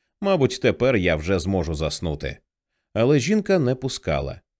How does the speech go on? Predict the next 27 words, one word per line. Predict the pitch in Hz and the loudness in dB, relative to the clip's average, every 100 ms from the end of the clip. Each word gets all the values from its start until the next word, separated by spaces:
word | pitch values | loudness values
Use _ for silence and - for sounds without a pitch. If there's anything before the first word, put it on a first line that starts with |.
| _ _ _ - | _ _ _ 0
"Хочу | 220 208 | 2 0
в | |
тебе | - 190 175 | 0 2 2
дещо | 160 156 - | 2 2 0
запитати, | 147 165 175 175 180 92 | 0 0 -2 -2 0 0
любий. | 80 80 73 73 69 _ _ _ _ - | 0 0 0 -2 -6 _ _ _ _ -4
Може, | 85 92 104 | 0 2 2
тому, | 104 87 110 143 | 2 2 2 2
що | - 101 | 0 0
зараз | 87 104 101 - | 2 2 0 -2
пізно, | - 202 117 95 | -4 -2 0 2
і | 82 | 2
ми | 92 123 | 2 0
тут | 127 123 - | 0 -4 -4
сам | - 113 95 | -2 0 0
на | 107 | 0
сам. | 110 - 135 76 - _ _ _ _ | -2 -4 -4 -4 -8 _ _ _ _
Якщо | 120 160 - 208 | -2 0 0 2
ти | 180 | 2
з | |
мене | 151 160 147 | 2 2 0
сміятимешся, | - 160 202 185 95 87 - 90 | 0 0 0 -2 -2 -2 -2 -2
то | - 95 | -2 -2
тебе | 98 85 156 | -2 0 0
ніхто | 165 123 - 131 | 0 -2 -2 -2
не | 123 | -2
почує. | 113 135 - 202 151 76 | -2 -6 -6 -4 -2 -2